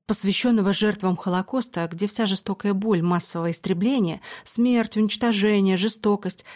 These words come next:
так мучительно очевидна. Я могла думать только об одном. Есть такие вещи, память о которых должна передаваться от поколения к поколению.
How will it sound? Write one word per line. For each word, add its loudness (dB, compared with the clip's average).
так -6
мучительно -4
очевидна. -6
Я 0
могла 2
думать -2
только 0
об -2
одном. -6
Есть -2
такие -4
вещи, -4
память 0
о -4
которых -2
должна -2
передаваться -4
от -12
поколения -2
к -16
поколению. -4